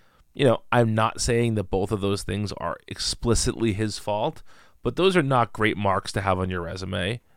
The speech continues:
And, uh, I don't think he was anybody's first choice, nor do I think the Mets were his first choice. And this is very much a marriage of convenience for both sides. That said, since Billy Epler is G M, the Mets have signed four good players.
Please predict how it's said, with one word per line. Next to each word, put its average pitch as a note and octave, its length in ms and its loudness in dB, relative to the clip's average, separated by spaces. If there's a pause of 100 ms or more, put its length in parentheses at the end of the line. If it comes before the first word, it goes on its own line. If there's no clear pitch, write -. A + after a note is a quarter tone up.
(260)
And, G2+ 400 0
uh, G2+ 140 2
I - 60 -2
don't A#2 120 0
think A2 120 -4
he A#2 60 0
was A2 180 0
anybody's G#2+ 420 2
first G#2+ 320 -2
choice, G#2+ 300 0 (280)
nor A2+ 200 4
do C#3 120 8
I C3+ 40 6
think - 140 -4
the A2+ 60 0
Mets G#2+ 260 -2
were F#2+ 120 -6
his G#2+ 260 -4
first C3 300 -4
choice. C#3+ 280 0
And A#2+ 120 -6
this G2 120 -6
is F#2+ 60 -6
very G2+ 160 2
much G2+ 160 0
a G#2+ 60 -2
marriage G2 420 0
of F#2 100 -8
convenience B2 760 -4 (320)
for G2+ 160 -6
both G2 340 -2
sides. C3 580 -2 (420)
That B2+ 320 2
said, D3+ 540 4 (240)
since - 420 -2
Billy E3+ 340 2
Epler D#3+ 400 2
is D3 120 -2
G E3 240 -2
M, A2+ 420 2 (180)
the A#2 100 4
Mets A#2+ 240 4
have A#2+ 140 2
signed B2 320 4
four B2 240 2
good A#2+ 180 0
players. A2+ 480 4